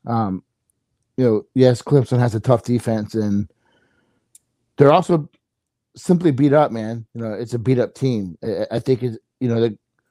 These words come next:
facing a Florida State team that started the season oh and four, but,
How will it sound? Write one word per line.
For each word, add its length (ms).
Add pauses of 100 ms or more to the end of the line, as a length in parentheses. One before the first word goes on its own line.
(460)
facing 320
a 80
Florida 240
State 260
team 240
that 160
started 300
the 60
season 340
oh 120
and 100
four, 400 (200)
but, 300